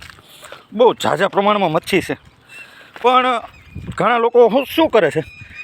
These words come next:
કે મચ્છીને ગાંઠિયા અને મમરાને એવું બધું ખવડાવી અને પછી એની હારે જે પ્લાસ્ટિક હોય છે ને, આ પ્લાસ્ટિક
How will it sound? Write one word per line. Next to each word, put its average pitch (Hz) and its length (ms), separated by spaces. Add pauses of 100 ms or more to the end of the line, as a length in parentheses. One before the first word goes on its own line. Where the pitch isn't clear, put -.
(220)
કે 220 220
મચ્છીને 220 720 (1120)
ગાંઠિયા 214 440
અને 208 240
મમરાને 196 460
એવું 202 140
બધું 190 160
ખવડાવી 196 480 (640)
અને 180 160
પછી 190 360
એની 202 120
હારે 147 300
જે 185 120
પ્લાસ્ટિક 185 420
હોય 196 140
છે 214 120
ને, 185 100
આ 147 60
પ્લાસ્ટિક 156 400